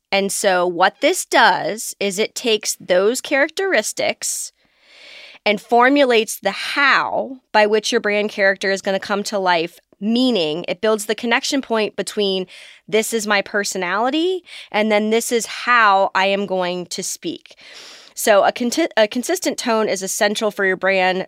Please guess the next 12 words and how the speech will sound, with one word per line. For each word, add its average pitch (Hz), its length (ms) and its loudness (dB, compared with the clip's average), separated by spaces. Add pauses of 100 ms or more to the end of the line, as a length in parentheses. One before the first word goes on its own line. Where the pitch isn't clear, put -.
to 202 120 -6
start 247 360 4
to 262 80 -4
get 202 180 0
to 202 80 -10
that 180 160 2
multidimensional 185 920 0
personality 180 680 -2
that 175 160 -2
we 160 100 -4
talked - 360 -4
about. 269 420 0